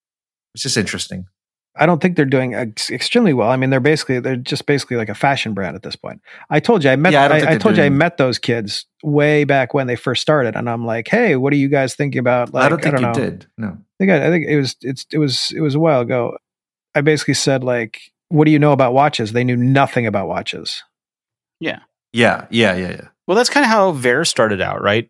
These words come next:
Speaker 3: The, the, the surfer guys that make the solar quartz kinda thing and also have an automatic movement.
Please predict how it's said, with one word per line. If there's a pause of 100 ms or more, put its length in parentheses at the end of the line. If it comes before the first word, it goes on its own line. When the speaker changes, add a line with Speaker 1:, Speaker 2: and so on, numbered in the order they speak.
(100)
Speaker 3:
The,
the,
the
surfer
guys
that
make
the
solar
quartz
kinda
thing
and
also
have
an
automatic
movement.